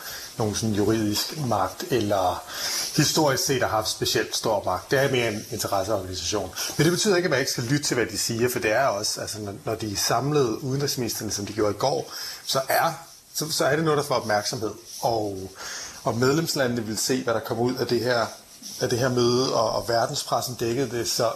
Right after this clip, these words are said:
så den erklæring, der kom ud, er også en, som, som er blevet dækket, og det ligger, hvad kan man sige, det ligger pres på Danmark og Sverige, sådan rent optisk og politisk til at, at svare, øh, på en eller anden måde. Og det gjorde Sverige og Danmark jo også. Det gjorde de faktisk allerede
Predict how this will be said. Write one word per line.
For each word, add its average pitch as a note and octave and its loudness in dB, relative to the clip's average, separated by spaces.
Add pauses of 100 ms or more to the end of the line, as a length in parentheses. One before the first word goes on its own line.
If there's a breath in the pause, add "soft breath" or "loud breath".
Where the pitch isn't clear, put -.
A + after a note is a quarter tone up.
så G#2+ 0
den D3+ -2
erklæring, C#3+ -2
der G#2+ -2 (100)
kom - -10
ud, F3 2
er C#3 2
også A#2 0
en, G#2+ -4
som, G#2+ -6 (120)
som - -2
er A2 0
blevet G#2 0
dækket, B2+ 4
og A#2 0
det C#3 0
ligger, B2 2
hvad A2 2
kan A#2 -6
man G#2+ -4
sige, A2 -2 (580 loud breath)
det D#3 4
ligger C#3 4
pres C3+ 0
på - -2
Danmark A#2+ 0
og G#2 -2
Sverige, A#2 0 (380 loud breath)
sådan B2+ 2
rent A2+ -2
optisk - -2
og B2 0
politisk B2+ 0
til C#3 2
at, A#2 4 (600 loud breath)
at A#2 2
svare, A2 2 (220)
øh, G2+ -2
på - -4
en C#3+ 0
eller A2+ 0
anden G#2+ 0
måde. G#2 4
Og A#2+ 2
det F3 2
gjorde F#3+ 4
Sverige B2+ 0
og G#2 -8
Danmark A2 0
jo F#2+ -2
også. F#2+ -4
Det G#2+ -10
gjorde B2+ 2
de A2 -2
faktisk A2 0
allerede A2 0